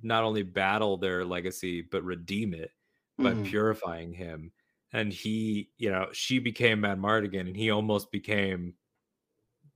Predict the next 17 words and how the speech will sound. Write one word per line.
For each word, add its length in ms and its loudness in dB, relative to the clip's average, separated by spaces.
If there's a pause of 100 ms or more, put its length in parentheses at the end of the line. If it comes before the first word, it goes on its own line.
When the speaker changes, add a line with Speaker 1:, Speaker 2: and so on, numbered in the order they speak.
(100)
Speaker 1:
beginning 400 6
of 100 4
the 60 4
movie, 600 0
Sorsha, 680 0
you 100 0
know, 140 -2
an 120 -4
agent 420 -2
of 140 -6
evil. 440 -6 (420)
Uh, 420 0
and 460 2
much 340 0
like 180 2
Mad 200 0
Mardigan 560 -2